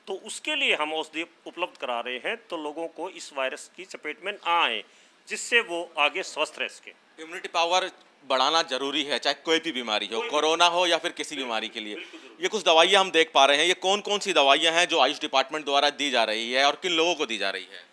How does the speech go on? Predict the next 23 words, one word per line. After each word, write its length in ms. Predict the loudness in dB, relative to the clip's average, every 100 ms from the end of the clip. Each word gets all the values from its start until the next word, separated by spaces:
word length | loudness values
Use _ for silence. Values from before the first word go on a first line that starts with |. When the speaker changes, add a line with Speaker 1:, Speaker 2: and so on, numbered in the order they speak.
| _ _ _
Speaker 1:
ये 560 | -6 -2 0 0 -2 -8 _ -6
छह 220 | -4 -2
मेडिसिन 580 | -2 -4 -4 -6 -8 -12 -4
आयुष 380 | -2 -2 -6 -10
विभाग 400 | -4 2 2 2
हरियाणा 340 | -2 -2 -2
सरकार 400 | -4 -6 -4 -4
द्वारा 480 | -2 -4 -2 -2 -4 -8 -12
हमें 220 | -8 -8
भेजी 260 | -10 -8 -8
गई 240 | -8 -10 -14
हैं, 140 | -16 _ -20 _ -4
जिनको 400 | -2 -2 -8 -8
हम 300 | -8 -8 -10
जनता 360 | -12 -6 -4 -2
के 160 | -4
बीच 420 | -8 -8 -8 -14 -16 _ _ _ _ _ _ _
इसके, 580 | -16 -14 -4 0 2 0
अ, 40 | -2 _ -12 -8 -6 -8 -10 -12
इम्यूनिटी 340 | -8 -6 -4
बढ़ाने 360 | -2 -2 -2 -2
के 120 | -4
लिए 200 | -6